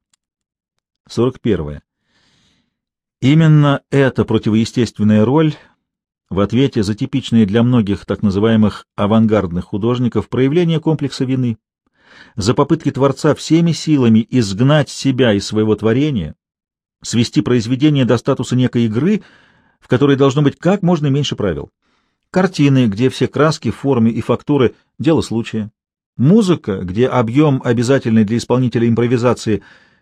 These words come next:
превращает композитора в полное ничто. Романы и поэтические произведения, где взаимное расположение слов и даже целых страниц абсолютно произвольно. Научной основой для такого искусства, в котором действует один закон, как карта ляжет,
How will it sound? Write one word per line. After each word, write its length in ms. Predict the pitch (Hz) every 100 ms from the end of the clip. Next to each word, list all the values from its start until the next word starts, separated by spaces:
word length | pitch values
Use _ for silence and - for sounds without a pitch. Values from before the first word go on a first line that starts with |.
| _ _
превращает 540 | - 123 135 - 151 -
композитора 560 | 135 131 131 156 120
в 80 | 95
полное 320 | 110 101 101
ничто. 440 | 101 98 - 135 143 _ _ _ _ _ _ -
Романы 480 | 127 151 175 156
и 200 | 139 131
поэтические 600 | 131 139 139 151 - - 135
произведения, 720 | 127 117 131 131 156 135 117 _ _ _ -
где 220 | 90 123
взаимное 500 | 104 143 151 131 120
расположение 520 | 120 127 123 127 123
слов 420 | 117 123 160 156
и 60 | 113
даже 200 | 113 110
целых 260 | 110 120 110
страниц 400 | 117 123 151 123
абсолютно 600 | 117 - 139 160 175 156
произвольно. 680 | 147 151 131 143 131 120 120 _ _ _ _ _ _ _ _ _ -
Научной 420 | 98 120 127 117
основой 480 | 107 - 190 190 107
для 120 | 95
такого 300 | 104 - 104
искусства, 540 | 110 - 117 - 90 - _ _ _ _
в 60 | -
котором 320 | 107 104 101
действует 400 | 110 101 107 101
один 240 | 113 127
закон, 340 | 95 98 92 87
как 240 | 117 -
карта 360 | - 101 90 104
ляжет, 340 | 104 87 87